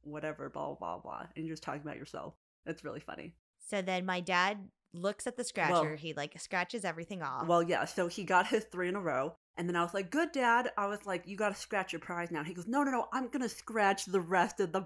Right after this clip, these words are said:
Speaker 1: boxes
Speaker 2: <laughs>
Speaker 1: just in case." I'm like, "Oh, oh my gosh." So then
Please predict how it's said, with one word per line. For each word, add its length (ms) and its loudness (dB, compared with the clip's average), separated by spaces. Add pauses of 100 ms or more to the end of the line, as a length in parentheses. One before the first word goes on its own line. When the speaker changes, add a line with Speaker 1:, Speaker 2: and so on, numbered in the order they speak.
Speaker 1:
boxes 480 6
Speaker 2:
<laughs> 40 -16
Speaker 1:
just 260 0
in 80 -2
case." 280 2
I'm 80 -6
like, 160 2
"Oh, 320 4 (220)
oh 100 4
my 140 2
gosh." 420 2 (240)
So 140 -2
then 340 2